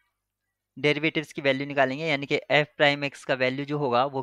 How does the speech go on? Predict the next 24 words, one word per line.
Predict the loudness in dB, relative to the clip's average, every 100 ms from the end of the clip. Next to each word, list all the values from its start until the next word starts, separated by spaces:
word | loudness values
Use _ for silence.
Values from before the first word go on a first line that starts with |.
| 2
क्या | 2
होगा, | 4 4 4 2 _ _ -20 _ _ _ _ _ _ -6
वो | -4
हो | 4
जाएगा | 6 8 4 2
three | -4 -4 4
by | 4 4 -2 -2
two | -2 -2 -8 -10
into | -10 -8 -2 -2 -2 -10 _ _ _ _ _ _ _ _
two | 2 2 2 2 6
cos | 6 6 0 -10 _ _ _ _ _
two | 0 0 0 0
x | -2 -4 -20 _
plus | 0 0 0 0
pi | 2 2
by | -2 -4
four, | -10 -8 -8 -8 -18 _ _ _ _ _ _ _ _ _ -20 -20 -20 -20 _
क्योंकि | -4 -2 -2 _ _ _ -20 0
sin | 4 4 4
का | 8 8
जो | 6
डेरिवेटिव | -2 -2 0 0 0
होगा | 0 2
वो | 2 2